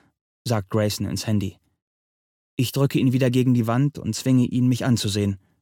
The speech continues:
„Du entschuldigst dich bei ihr“, zische ich leise, weil ich nicht will, dass Les mich hört. Er schließt die Augen und seufzt,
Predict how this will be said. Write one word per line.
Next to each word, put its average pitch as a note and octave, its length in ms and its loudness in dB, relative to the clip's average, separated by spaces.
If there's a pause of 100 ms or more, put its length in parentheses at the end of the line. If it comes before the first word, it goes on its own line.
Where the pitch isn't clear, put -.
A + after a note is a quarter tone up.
(1040)
„Du A#2+ 400 0
entschuldigst A#2 800 -2
dich - 180 -6
bei G2 140 -6
ihr“, F2+ 280 -10 (600)
zische - 300 -4
ich - 120 -8
leise, G#2+ 380 0 (340)
weil A2+ 220 0
ich G2+ 100 -4
nicht A2 200 -4
will, A#2+ 180 2
dass G2+ 180 -4
Les A2+ 200 -2
mich A2 180 -2
hört. A2 280 -8 (720)
Er A#2+ 80 0
schließt C#3+ 340 0
die - 100 -4
Augen C3 280 2
und C3 100 4
seufzt, A#2+ 480 -2